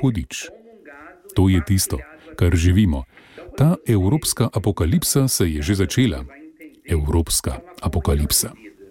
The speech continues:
Kdo bo rešil Evropo? Živeli so v preteklosti.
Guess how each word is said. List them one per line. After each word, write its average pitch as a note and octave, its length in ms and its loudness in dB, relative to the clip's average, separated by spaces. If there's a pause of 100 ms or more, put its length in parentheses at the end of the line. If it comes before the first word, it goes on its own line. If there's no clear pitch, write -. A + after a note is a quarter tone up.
(400)
Kdo G#2+ 280 4
bo F2+ 120 0
rešil D#2 360 0 (120)
Evropo? F2+ 460 0 (1000)
Živeli F#3 420 4
so - 220 2
v C#3 140 2
preteklosti. A2+ 800 0